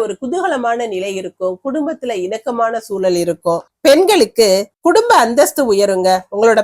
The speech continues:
பேச்சு திறமை நல்லா இருக்கும். பண விவகாரங்கள்ல ஏற்பட்ட பிரச்சனைகள் எல்லாம் தீரும்.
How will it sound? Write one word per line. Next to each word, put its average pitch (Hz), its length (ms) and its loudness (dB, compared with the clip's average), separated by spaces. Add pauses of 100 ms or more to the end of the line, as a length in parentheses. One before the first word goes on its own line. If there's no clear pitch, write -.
பேச்சு 339 400 0
திறமை 240 340 2
நல்லா 196 360 2
இருக்கும். 185 480 0
பண 330 300 4
விவகாரங்கள்ல 233 840 2
ஏற்பட்ட 175 320 -2
பிரச்சனைகள் 226 680 0
எல்லாம் 175 260 -2
தீரும். 170 400 -4